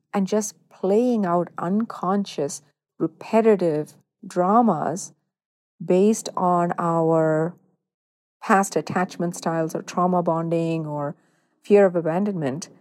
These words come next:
is doing a big ser-, disservice to both of you and your futures and your children. So if you recognize yourself or a friend of yours or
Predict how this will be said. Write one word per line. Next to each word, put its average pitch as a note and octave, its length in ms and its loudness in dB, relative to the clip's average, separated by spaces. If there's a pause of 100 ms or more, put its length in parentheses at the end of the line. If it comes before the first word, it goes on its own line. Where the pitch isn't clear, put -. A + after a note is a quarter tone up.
(480)
is G3+ 560 6 (120)
doing G3 380 2
a E3 100 -2
big F#3 280 0
ser-, - 380 -4
disservice F3+ 760 -2
to - 180 -8
both E3 380 -2
of F#3 160 -2
you A3+ 380 0 (800)
and F3+ 360 2
your D3+ 420 0
futures C4+ 680 0
and D#3 260 -8
your D3 120 -4
children. - 460 -8 (1400)
So E3+ 500 4 (800)
if A#3 260 2
you A#3+ 180 2
recognize F3 800 0
yourself G3+ 720 2
or E3 240 -4
a D3 80 -6
friend G#3+ 480 2
of F#3+ 180 -2 (160)
yours G3 680 4
or C#3+ 440 -6